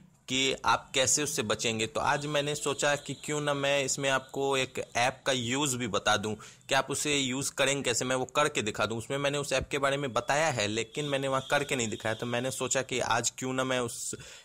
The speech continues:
ऐप को यूज़ भी करना आपको सिखा दूं। तो वीडियो स्टार्ट करने से पहले मैं आपसे सिर्फ एक ही रिक्वेस्ट करूँगा कि अगर आपने अभी तक मेरे चैनल को सब्सक्राइब नहीं किया तो प्लीज़ मेरे चैनल को सब्सक्राइब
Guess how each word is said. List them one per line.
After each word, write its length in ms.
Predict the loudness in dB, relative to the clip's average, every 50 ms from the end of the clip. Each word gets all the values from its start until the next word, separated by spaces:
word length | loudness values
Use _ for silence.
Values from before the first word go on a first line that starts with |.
| -20 -14 -4 0
ऐप 260 | 4 4 4 2 0 -4
को 120 | -2 0 0
यूज़ 300 | 2 2 0 0 0 0
भी 100 | -2 -2
करना 280 | 0 2 2 4 2
आपको 200 | 2 0 -2 -6
सिखा 300 | -4 -4 -4 0 0 0
दूं। 160 | 0 0 -2 -6 -8 -14 -20 -20 -20 -20 -18 -16 -16 -14 -14 -14 -14 -12 -4 0
तो 320 | 2 4 6 6 4 4 2
वीडियो 340 | 2 2 0 2 2 0 2
स्टार्ट 260 | 2 2 2 0 2
करने 260 | 0 0 2 2 2
से 120 | 2 2 2
पहले 280 | 2 2 2 4 4 4 4 4 2 2 -2
मैं 200 | -4 -2 0 0
आपसे 220 | 0 0 0 -2
सिर्फ 200 | -2 -2 0 0
एक 140 | 0 -2 0 0
ही 60 | -2
रिक्वेस्ट 380 | -2 -2 -2 0 -2 -2 -2
करूँगा 280 | -2 -2 0 2 2 2
कि 80 | 2 2
अगर 180 | 2 2 2 2
आपने 220 | 2 2 2 -2
अभी 120 | -2 -2
तक 120 | -2 -2 -2
मेरे 180 | -2 -2 -2 -2
चैनल 240 | 0 0 0 0 -2
को 120 | -4 -4
सब्सक्राइब 520 | -2 -2 -2 -2 -2 0 0 0 2 2
नहीं 160 | 0 -2 -2 0
किया 140 | 0 0
तो 100 | 0 0 -2
प्लीज़ 260 | -4 -4 -4 -2 0
मेरे 140 | 0 0 0
चैनल 220 | 0 0 0 0 -2
को 120 | -4 -4
सब्सक्राइब 460 | -2 -2 -4 -4 -2 -2 -2 -2 -2